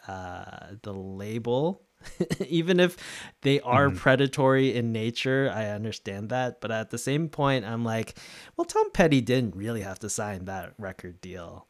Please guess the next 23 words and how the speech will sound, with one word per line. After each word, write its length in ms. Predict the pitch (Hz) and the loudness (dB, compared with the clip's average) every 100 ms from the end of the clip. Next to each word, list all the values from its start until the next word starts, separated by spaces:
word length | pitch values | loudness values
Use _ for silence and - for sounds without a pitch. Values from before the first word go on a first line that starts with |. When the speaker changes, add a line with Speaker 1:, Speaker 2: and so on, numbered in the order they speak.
| _ _ _ _ _ _ _ _ | _ _ _ _ _ _ _ _
Speaker 1:
You 100 | - | -8
can 140 | 233 202 | -2 2
complain 480 | 151 120 175 185 151 | 2 4 4 6 6
about 340 | 110 104 101 | 4 0 -4
it, 200 | 92 85 - | -8 -12 0
but 80 | 135 139 - | 2 4 0
Speaker 2:
Yeah. 60 | _ _ | _ _
Speaker 1:
you 120 | - | -10
didn't 260 | 269 440 381 | 0 2 4
have 460 | 117 113 120 123 120 | 2 2 4 4 2
to 100 | 101 | -6
sign 400 | 110 98 98 90 | -8 -8 -8 -10
it, 300 | 87 87 - | -12 -14 -10
or 140 | 117 | -4
he 140 | 117 123 | -2 -2
should 140 | 131 | -2
have 80 | 127 | 0
got 120 | 127 | 0
a 60 | 117 | 0
lawyer 380 | 104 104 107 101 | -4 -4 -6 -6
to 120 | 98 | -8
sign 340 | - 92 92 | -10 -10 -10
it." 220 | 90 90 | -12 -14